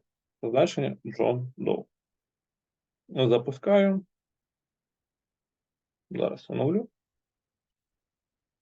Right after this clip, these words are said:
Джон Доу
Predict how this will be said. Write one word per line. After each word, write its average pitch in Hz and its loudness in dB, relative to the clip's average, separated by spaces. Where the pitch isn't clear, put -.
Джон 180 4
Доу 165 2